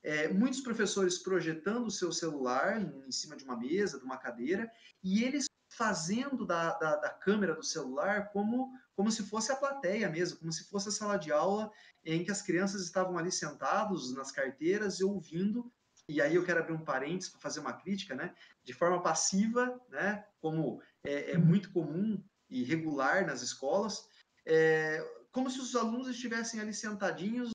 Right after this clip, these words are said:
ó, participando, ouvindo, assistindo, né? Aquela aula que tava acontecendo ali. Então, isso chamou minha atenção pra, pra que a gente possa pensar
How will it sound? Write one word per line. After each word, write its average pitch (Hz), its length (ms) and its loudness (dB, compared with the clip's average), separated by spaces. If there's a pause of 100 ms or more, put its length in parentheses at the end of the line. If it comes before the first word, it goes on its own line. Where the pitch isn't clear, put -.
ó, 170 320 -2
participando, 190 720 -2
ouvindo, 208 580 0
assistindo, 180 760 0
né? 147 200 -4 (320)
Aquela 165 320 2
aula 156 220 4
que 160 60 -4
tava 156 140 -2
acontecendo 160 480 -6
ali. - 220 -6 (460)
Então, 240 240 4
isso 302 140 0
chamou 214 260 2
minha 180 140 4
atenção 165 600 -2
pra, 190 400 0
pra 190 140 -4
que 190 100 -4
a 190 40 2
gente 214 160 -4
possa 214 260 -6
pensar 196 520 -2